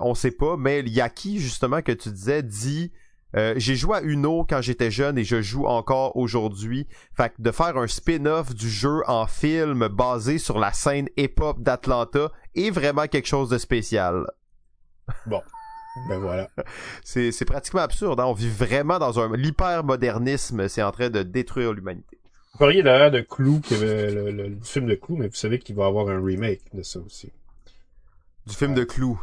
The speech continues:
Speaker 2: Ben, peut-être pas le remake du film qui a été fait en quatre-vingt-cinq, mais il y a un nouveau film de Clou, ou Cluedo, en fait, qui se trame également. Et il y a même aussi un film de Donjons et Dragons.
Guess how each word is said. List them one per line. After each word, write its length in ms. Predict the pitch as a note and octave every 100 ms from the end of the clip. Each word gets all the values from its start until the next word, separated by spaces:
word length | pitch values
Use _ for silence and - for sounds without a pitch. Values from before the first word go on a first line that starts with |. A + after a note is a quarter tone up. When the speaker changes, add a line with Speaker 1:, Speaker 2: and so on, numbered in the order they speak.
| -
Speaker 2:
Ben, 120 | A#2+
peut-être 280 | C3+ C#3+ -
pas 100 | E3+
le 140 | C3
remake 400 | A2 A2 A2 A#2+
du 140 | G#2+ G#2
film 420 | - A#2+ A2+ A2
qui 120 | -
a 20 |
été 160 | G2+ G2+
fait 180 | A2+ G#2+
en 60 |
quatre-vingt-cinq, 840 | G#2 - F#2 F2 - A#2+ C3 B2 -
mais 300 | G#2 A2 G#2+
il 80 | G#2+
y 120 | A2+
a 200 | B2+ B2
un 220 | G#2 G2+
nouveau 360 | G#2+ A2 G2+ G2
film 380 | - A2 A2
de 100 | G#2
Clou, 560 | F#2+ - G#2+ A2 A2+ G#2
ou 80 | G2+
Cluedo, 600 | - G#2+ G2+ G#2+ A2 A2
en 40 | G2
fait, 220 | - - - - - -
qui 140 | - C#3+
se 140 | -
trame 360 | A2 - A2 G#2
également. 400 | G2 F2+ F2 G#2 - - -
Et 80 | B2+
il 40 |
y 40 | B2
a 40 |
même 200 | B2+ D3
aussi 520 | B2 - - B2+ B2+ - - - - - -
un 320 | A#2 A2+ A2
film 400 | - D#3 C#3 B2
de 120 | A#2+
Donjons 400 | A2+ A2 G#2 G#2
et 40 | G#2+
Dragons. 300 | B2 D3